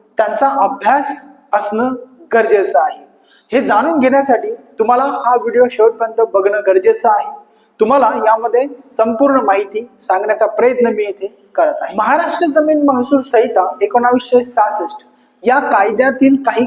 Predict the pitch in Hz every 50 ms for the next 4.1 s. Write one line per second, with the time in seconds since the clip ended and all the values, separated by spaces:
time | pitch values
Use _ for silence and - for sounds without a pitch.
0 | - - 220 208 208 208 208 214 214 202 196 185 180 - 196 160 143 - - _
1 | _ _ _ _ _ _ - - - - 214 226 - - 302 247 196 - - -
2 | - - - _ _ _ _ _ _ - 185 208 202 - 330 320 320 320 269 254
3 | 302 - 269 262 226 233 247 233 233 - 302 262 - 311 320 302 247 226 208 -
4 | 190 190